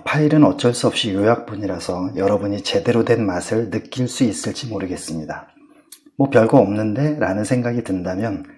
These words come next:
모두 제 책임입니다. 이번 방송을 시작으로 두 번 더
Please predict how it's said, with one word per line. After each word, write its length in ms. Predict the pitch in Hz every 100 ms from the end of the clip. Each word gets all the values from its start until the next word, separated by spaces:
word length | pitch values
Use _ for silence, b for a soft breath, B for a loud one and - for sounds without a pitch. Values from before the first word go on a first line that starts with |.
| B B
모두 460 | 92 90 120 131
제 200 | - -
책임입니다. 880 | - - 135 113 87 78 - - - _ B B B B B B -
이번 260 | 139 143 127
방송을 380 | 123 131 139
시작으로 640 | 139 139 143 127 110 110 92
두 160 | - 101
번 260 | 113 110
더 320 | - 87 85